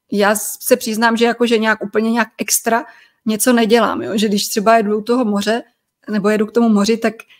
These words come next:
já jsem tam odpočívala a mě třeba, já nevím, jsem dávala nějaké fotky na internet a občas se mě někdo ptal: "A co jste tam dělali, jaké tam byly energie?" A myslí si, že tam někde prostě, já nevím, mám kolem sebe krystaly a,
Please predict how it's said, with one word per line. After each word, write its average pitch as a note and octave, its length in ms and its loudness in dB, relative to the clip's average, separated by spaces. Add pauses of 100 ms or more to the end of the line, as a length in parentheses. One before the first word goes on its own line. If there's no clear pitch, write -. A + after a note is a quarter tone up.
(320)
já A3+ 80 0
jsem A#3 140 0
tam A3 140 4
odpočívala G3 580 0
a - 40 0
mě F#3+ 160 0
třeba, G3 420 0
já F#3+ 120 -4
nevím, G3+ 200 0
jsem G#3 160 0
dávala G#3 320 2
nějaké G3 300 -2
fotky - 340 -4
na G#3+ 140 0
internet G3+ 480 -2
a G3+ 60 -4 (300)
občas A3 300 -4
se A3+ 120 -2
mě G#3+ 100 0
někdo G3+ 280 0
ptal: G#3 280 0 (240)
"A B3+ 100 -2
co - 180 -2
jste - 180 4
tam A#3 240 2
dělali, A3 340 4
jaké G#3+ 280 2
tam G#3+ 220 0
byly G#3 220 2
energie?" G3+ 460 0
A G3 40 0
myslí G3 280 -4
si, G3 120 -8
že F#3+ 100 -4
tam G3 200 -2
někde G3 260 -4 (460)
prostě, G3 360 0
já - 220 2
nevím, G3+ 380 2
mám G3 220 0
kolem G3+ 280 2
sebe G3+ 260 -2
krystaly G3 640 -2
a, - 20 -4